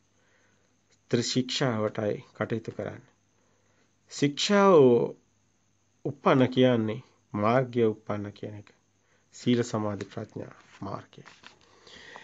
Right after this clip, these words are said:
ඒ කියන්නේ මේ කියු කාරණා වලින් දැන් ඔබට ඉතා හොඳින්ම පැහැදිලි වෙනවා. සති නිමිත්තත් සහිත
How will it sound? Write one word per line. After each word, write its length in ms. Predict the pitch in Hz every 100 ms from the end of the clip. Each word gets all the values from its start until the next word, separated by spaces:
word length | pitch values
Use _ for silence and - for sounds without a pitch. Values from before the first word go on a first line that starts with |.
| - -
ඒ 140 | 143
කියන්නේ 260 | 143 185 185
මේ 240 | 165 156 143 139 - - _ -
කියු 220 | - 170 165
කාරණා 520 | 139 135 143 127 120
වලින් 320 | 113 110 127 - -
දැන් 280 | 113 117 117
ඔබට 320 | 110 110 107 156 147 _ _
ඉතා 260 | 110 - 135
හොඳින්ම 440 | 113 139 175 165
පැහැදිලි 560 | 131 120 131 113 107 104 - _ _ _ _ _ -
වෙනවා. 360 | 110 104 104 143 _ _ - - -
සති 320 | - 135 131 175
නිමිත්තත් 440 | 165 190 - 127
සහිත 420 | 123 - 120 113